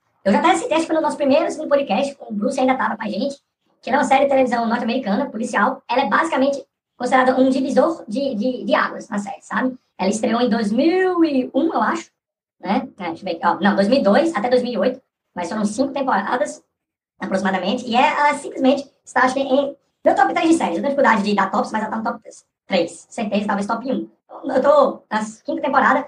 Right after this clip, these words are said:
você entendeu? Eu chorei. Nada quarta temporada, foi lágrimas, assim, descendo, me conectei com um bocado de coisa, tanto boas quanto ruins, e não sei o quê. <laughs>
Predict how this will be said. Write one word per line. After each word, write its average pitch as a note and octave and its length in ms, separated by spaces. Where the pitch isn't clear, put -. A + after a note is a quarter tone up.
você - 160
entendeu? C#4 160
Eu - 40
chorei. A3 300
Nada B3 180
quarta A#3+ 180
temporada, A#3+ 460
foi A#3 140
lágrimas, G3+ 440
assim, G3+ 320
descendo, F#3+ 420
me F#3 60
conectei G3 300
com G#3 60
um F#3 40
bocado F#3+ 220
de - 40
coisa, G3 480
tanto G#3 180
boas G#3 200
quanto G#3+ 180
ruins, G3 560
e G3+ 80
não A3 80
sei A3+ 120
o G#3 40
quê. A3 100
<laughs> G4 80